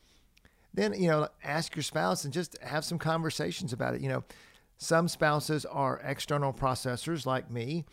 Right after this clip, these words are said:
and love to talk about things and love to, you know, just go at it and, and, and see and get all kinds of opinions. Some spouses are, uh, internal processors. You may ask your spouse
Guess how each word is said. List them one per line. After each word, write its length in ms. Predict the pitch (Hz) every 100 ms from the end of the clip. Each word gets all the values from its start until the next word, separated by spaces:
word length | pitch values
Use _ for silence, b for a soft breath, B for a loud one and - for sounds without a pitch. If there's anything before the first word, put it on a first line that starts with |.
| b b -
and 280 | 135 131
love 260 | 135 143 139
to 80 | 135
talk 340 | - 131 131
about 320 | 135 120 120
things 340 | 131 120 151 135
and 160 | 123
love 220 | 123 131 113
to, 360 | - 127 127 120 B B
you 80 | 127
know, 200 | 123 123
just 400 | 127 131 - 131
go 280 | 139 143
at 260 | 135 131 131
it 160 | 143 139 139
and, 140 | 135
and, 340 | - 127 120 120
and 180 | 123
see 400 | 117 143 131 131
and 160 | 127 123
get 120 | 135
all 160 | 123 127
kinds 240 | 131 120
of 60 | 110
opinions. 540 | 117 120 117 151 185 b b b b b _
Some 240 | 165 170
spouses 520 | - 151 135 143 156
are, 360 | 139 131 127 127
uh, 220 | 123 120 120 -
internal 500 | 185 294 170 135 131
processors. 680 | 127 120 - - - 113
You 120 | 117 147
may 240 | 147 139
ask 420 | - 139 139 -
your 140 | 135 123
spouse 600 | - 123 117 139 -